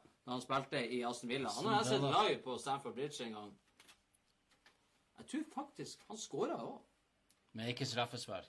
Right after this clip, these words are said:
Speaker 1: Det var ikke straffespark.
Speaker 2: Nei. Nå er vi en, på vei inn hit i kveld, eh, på parkeringsplasser. Den, eh, Mares straffespark bare lander rett bak meg når jeg var på vei inn i,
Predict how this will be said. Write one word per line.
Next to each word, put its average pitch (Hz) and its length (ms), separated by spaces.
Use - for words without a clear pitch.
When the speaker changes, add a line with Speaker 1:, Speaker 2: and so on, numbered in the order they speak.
Speaker 1:
Det 139 100
var 131 80
ikke 123 180
straffespark. 107 520
Speaker 2:
Nei. 113 220
Nå 151 120
er 202 140
vi 170 80
en, 156 180
på 139 120
vei 151 200
inn 160 120
hit 165 280
i 120 100
kveld, 135 320
eh, 117 180
på 113 160
parkeringsplasser. 120 880
Den, 131 240
eh, 131 280
Mares 147 440
straffespark 107 640
bare 151 240
lander 139 480
rett 165 320
bak 135 320
meg 107 160
når 123 240
jeg 117 140
var 120 120
på 120 80
vei 123 220
inn 127 180
i, 101 120